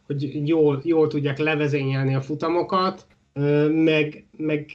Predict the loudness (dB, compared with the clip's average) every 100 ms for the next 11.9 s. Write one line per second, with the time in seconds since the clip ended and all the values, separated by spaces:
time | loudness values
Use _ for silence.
0 | -18 -6 -4 -4 -4 -2 -2 -2 -4 -4
1 | 0 2 2 0 -4 -4 -6 -6 -8 -8
2 | -4 -4 -4 -4 -2 -2 -2 -2 0 0
3 | 0 -2 -2 -2 -2 0 0 0 -2 -2
4 | -2 0 0 -2 -6 _ -2 2 2 0
5 | -2 -4 -6 -6 -6 -4 -4 -6 -14 _
6 | _ -4 -4 -4 -6 -2 0 2 0 0
7 | 0 -2 -2 -6 -6 -6 -12 -16 -14 -2
8 | 0 2 0 -2 -4 -4 -4 -4 -6 -6
9 | -6 -6 -6 -8 -6 -6 -8 -6 -4 -2
10 | -2 -2 -2 -2 -2 -2 -4 -4 -4 -4
11 | -8 -14 -10 -6 -6 -6 -6 -6 -6